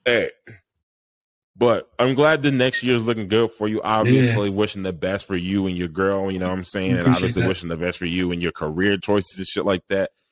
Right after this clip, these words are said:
Speaker 1: Um, we're gonna probably, we're probably just gonna wrap this up here. This is a smooth, this is a great hour. We're gonna have more conversations. We got more sh-, lined up. We'll have more things with other people in it, you know what I'm saying? It's, you, you don't just gotta hear my voice all the time and shit.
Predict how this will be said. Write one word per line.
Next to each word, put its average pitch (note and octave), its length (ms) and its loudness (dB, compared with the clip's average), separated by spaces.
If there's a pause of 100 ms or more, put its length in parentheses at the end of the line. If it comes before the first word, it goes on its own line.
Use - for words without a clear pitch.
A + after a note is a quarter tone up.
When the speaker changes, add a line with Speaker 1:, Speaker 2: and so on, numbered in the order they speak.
(160)
Speaker 1:
Um, F2 540 0 (460)
we're A#2 100 2
gonna C3+ 120 4
probably, B2 320 2
we're A2+ 220 2
probably B2 200 2
just G#2 100 -4
gonna G2 160 -4
wrap G2+ 200 0
this G2 140 -12
up F#2 160 0
here. G2 160 -2
This F#2+ 180 -4
is - 60 -12
a F2+ 100 -4
smooth, G#2 600 0
this G2+ 120 -6
is F#2+ 100 -12
a F2 80 -6
great F2 460 -2
hour. F2+ 400 0
We're F2 160 -2
gonna F#2+ 200 -4
have G2 120 -2
more F2+ 280 2
conversations. F2+ 760 -4
We E2 80 -8
got F2 160 0
more F2+ 340 -6
sh-, - 180 -16
lined F#2 440 -2
up. E2+ 220 -2
We'll E2+ 180 -4
have E2+ 220 -8 (380)
more G2+ 360 4
things G2+ 400 -4
with F2+ 140 -6 (140)
other F#2+ 240 0
people F#2+ 420 -2
in F#2 140 -2
it, F2+ 60 -2
you F2+ 180 -6
know E2+ 80 -6
what F2+ 60 -4
I'm F2+ 60 -6
saying? E2+ 380 -6
It's, D#2+ 100 -16
you, F#2+ 220 -2
you F2+ 60 -2
don't F#2+ 160 0
just F2 100 -10
gotta F2+ 180 -2
hear F#2 140 -2
my F2+ 220 0
voice E2 280 -2
all D#2+ 120 -4
the E2 80 -6
time D#2 320 -10
and D#2+ 80 -14
shit. E2 280 -8